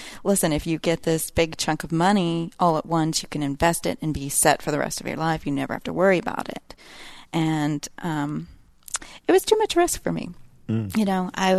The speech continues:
Speaker 1: I was, um, dealing with a lot of change, and I wanted a little more stability. And so that's why I
Speaker 2: Who did you rely on in terms of, uh, bouncing off these, these concepts and ideas?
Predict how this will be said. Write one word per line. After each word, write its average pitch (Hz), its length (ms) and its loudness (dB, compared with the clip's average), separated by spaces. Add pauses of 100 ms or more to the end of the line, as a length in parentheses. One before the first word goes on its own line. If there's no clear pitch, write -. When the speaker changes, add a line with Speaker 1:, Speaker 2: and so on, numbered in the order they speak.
Speaker 1:
I 190 160 2
was, 190 440 2
um, 175 360 -2
dealing 208 320 4
with 226 140 2
a 196 40 0
lot 180 200 0
of 190 80 0
change, 185 560 0
and 175 240 -6
I 180 120 -6
wanted 180 580 -2 (500)
a 185 160 6
little 185 240 6
more 190 140 2
stability. 233 600 2 (480)
And 170 460 -2
so 165 320 4
that's 170 280 -4
why 175 180 -2
I 175 320 -2 (300)
Speaker 2:
Who 185 140 10
did 175 140 4
you 143 80 6
rely 101 380 10
on 95 180 8
in 90 100 6
terms 98 340 2
of, 73 240 0
uh, 76 360 0 (440)
bouncing 95 520 2
off 85 140 2
these, 82 260 0
these 85 200 -4
concepts 85 520 -2
and 78 100 0
ideas? 76 680 0